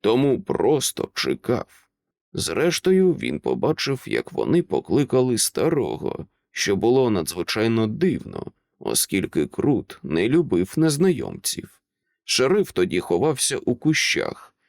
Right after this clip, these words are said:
і коли обірванці вийшли з будинку, він побачив,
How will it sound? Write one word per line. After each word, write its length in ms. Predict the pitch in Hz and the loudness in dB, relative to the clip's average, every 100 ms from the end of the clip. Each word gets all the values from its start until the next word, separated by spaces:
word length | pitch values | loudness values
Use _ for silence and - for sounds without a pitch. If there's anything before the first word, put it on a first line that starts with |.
| _ - | _ -4
і 160 | 98 | -4
коли 420 | 95 107 113 131 | 0 4 4 4
обірванці 920 | - 73 65 - - 117 110 82 - 53 | 2 0 0 0 0 0 0 -2 -4 0
вийшли 500 | 107 101 - 87 71 | 0 0 0 -2 -2
з 80 | |
будинку, 680 | - 78 64 - 80 - 69 | -2 -2 0 0 0 -2 -2
він 280 | 64 90 92 | -2 -2 -2
побачив, 760 | 107 139 87 - - - - | 0 0 -2 -4 -4 -6 -8